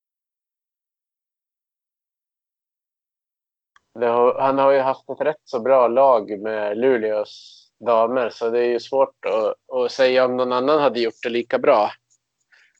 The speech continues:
Men det här blir ett riktigt eldprov att vara sportchef.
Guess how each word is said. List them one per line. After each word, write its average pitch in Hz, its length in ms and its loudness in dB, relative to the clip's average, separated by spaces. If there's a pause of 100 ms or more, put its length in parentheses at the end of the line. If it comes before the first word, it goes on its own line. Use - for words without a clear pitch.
(340)
Men 123 80 -10
det 127 60 -2
här 139 120 2
blir 139 260 2
ett - 60 -12
riktigt 117 380 -6
eldprov 120 680 -2
att 104 80 0
vara 104 400 2
sportchef. - 640 -2